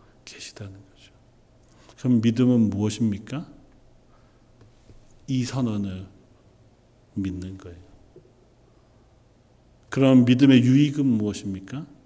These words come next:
이 선언을 믿음으로 그리스도인으로 사는 거예요. 하나님이 나를 구원하셨다는 사실을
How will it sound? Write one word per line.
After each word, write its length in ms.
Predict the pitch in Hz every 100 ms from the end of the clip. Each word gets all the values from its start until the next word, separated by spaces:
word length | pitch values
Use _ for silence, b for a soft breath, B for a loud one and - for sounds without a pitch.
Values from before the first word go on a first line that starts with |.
| _ _ _ _ b b b b b -
이 60 |
선언을 480 | 104 117 110 104 101 95 101
믿음으로 920 | 127 147 139 123 143 226 - - - - b b b _ _
그리스도인으로 720 | - 151 156 - 156 143 131
사는 280 | 120 - 85 82
거예요. 220 | - - _ _ _ _ _ _ _ _ _ _ _ _ _ _ _ _ _ _ -
하나님이 260 | 185 185
나를 160 | 180 175
구원하셨다는 680 | 165 175 165 165 165 156 147
사실을 560 | 139 - 170 254 -